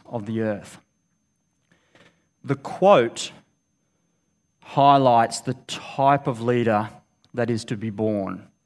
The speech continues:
He is a shepherd, and he'll create security and peace for his people, and not just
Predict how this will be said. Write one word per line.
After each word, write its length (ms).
He 180
is 160
a 220
shepherd, 960
and 160
he'll 240
create 760
security 1200
and 320
peace 580
for 240
his 200
people, 540
and 160
not 220
just 340